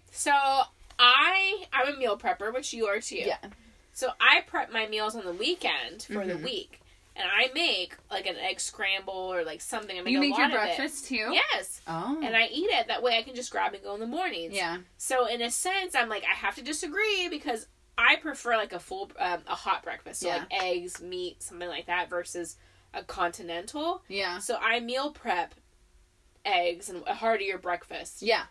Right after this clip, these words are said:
Speaker 1: So that I can grab and go during the week.
Speaker 2: So you agree but disagree because you,
Speaker 1: Exactly.
Speaker 2: you agree that those things take way too much time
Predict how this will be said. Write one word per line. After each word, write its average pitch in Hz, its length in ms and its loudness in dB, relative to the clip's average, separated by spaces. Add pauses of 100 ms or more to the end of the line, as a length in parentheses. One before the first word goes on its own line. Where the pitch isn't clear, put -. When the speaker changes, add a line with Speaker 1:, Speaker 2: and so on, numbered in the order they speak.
Speaker 1:
So - 180 -4
that 240 80 6
I 220 100 4
can 226 200 -6
grab 190 280 2
and 196 120 -8
go 185 340 -2 (260)
during 277 360 0
the 165 80 -6
week. - 260 -16
Speaker 2:
So - 140 0
you 247 420 2
agree 262 380 0
but 262 160 0
disagree 185 600 -4
because 208 360 -4
you, 254 60 10
Speaker 1:
Exactly. 202 560 2
Speaker 2:
you 214 200 0
agree 240 460 0
that 214 200 -4 (140)
those 214 240 4
things 254 260 -2
take 220 220 -8
way 190 100 4
too 202 140 -8
much 214 160 -6
time 180 260 -4